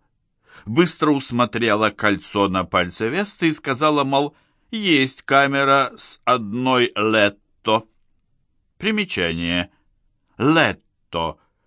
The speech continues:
Кроватью. Итальянский. Конец примечания. На фоне её улыбчивой дородности Веста казалась хнычущим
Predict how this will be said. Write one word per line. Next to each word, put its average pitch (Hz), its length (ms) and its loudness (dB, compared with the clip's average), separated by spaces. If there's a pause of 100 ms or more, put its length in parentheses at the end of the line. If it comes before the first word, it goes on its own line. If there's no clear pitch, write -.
(260)
Кроватью. 82 960 0 (400)
Итальянский. 101 1160 0 (600)
Конец 123 500 0
примечания. 110 920 -2 (1120)
На 139 180 0
фоне 208 420 0
её 160 380 -2
улыбчивой 120 840 -4
дородности 165 1000 -6 (760)
Веста 113 600 0
казалась 107 760 -2 (260)
хнычущим 113 960 -4